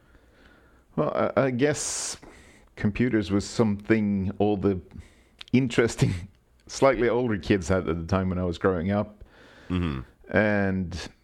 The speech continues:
Speaker 1: I actually started learning German in school, didn't find it very interesting, and they had computing classes, so I jumped over to that. But I kind of moaned a bit to my dad and said, "Oh, you know, we don't have a computer at home." And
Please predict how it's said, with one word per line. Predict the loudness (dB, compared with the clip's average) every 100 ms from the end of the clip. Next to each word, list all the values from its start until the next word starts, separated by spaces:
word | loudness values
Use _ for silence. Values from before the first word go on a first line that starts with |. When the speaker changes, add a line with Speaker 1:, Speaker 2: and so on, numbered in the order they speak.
| _ _ 0
Speaker 1:
I | 0
actually | 0 -2
started | 0 0 0
learning | -2 0 -2
German | 0 2 2 0
in | -2
school, | 0 0 2
didn't | 0 -2
find | -2 -2
it | 0
very | -2 0
interesting, | -2 0 0 0 -2 -4
and | -2
they | 0
had | -2
computing | -2 -2 0 0 0
classes, | -2 -2 -2 -4
so | -2 -2
I | -2
jumped | -2 -4 0 0
over | 0 -4
to | -4
that. | -2 0 0 -2 -6 -20 -20 -20 -20 _ _ _ -20 -20 _ 2
But | 2
I | 2 0
kind | -2 -2
of | -4 -6 -4
moaned | -2 0 0
a |
bit | -2 -2
to | -2
my | -2
dad | 0 0 0
and | -4
said, | -2 0
"Oh, | 0 0
you | 0
know, | -2 -2
we | -2
don't | -2
have | -2 -2
a |
computer | -4 -6 -4 -2 0
at | 0
home." | -2 -2 -4
And | -6 -6